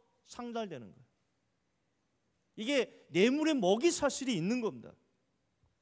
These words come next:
이렇게 소리 지르는 그 소리 앞에 바울은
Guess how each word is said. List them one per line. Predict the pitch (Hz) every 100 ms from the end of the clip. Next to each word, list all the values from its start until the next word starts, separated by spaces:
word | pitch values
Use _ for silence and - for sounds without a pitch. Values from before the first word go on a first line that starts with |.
| _ _ _ _ _ _ _ _ _ _ _ _ _ _ _ _ _ _ _ _ _ _ _ _ _ _ _ _ _ _ _ _ -
이렇게 | 208 277 285 277
소리 | - 311 285 269 262
지르는 | - - 214 240 233 240 214 175
그 | - 254 294
소리 | 285 - 277 247
앞에 | 226 - 220 220
바울은 | - 143 196 208 214 208 175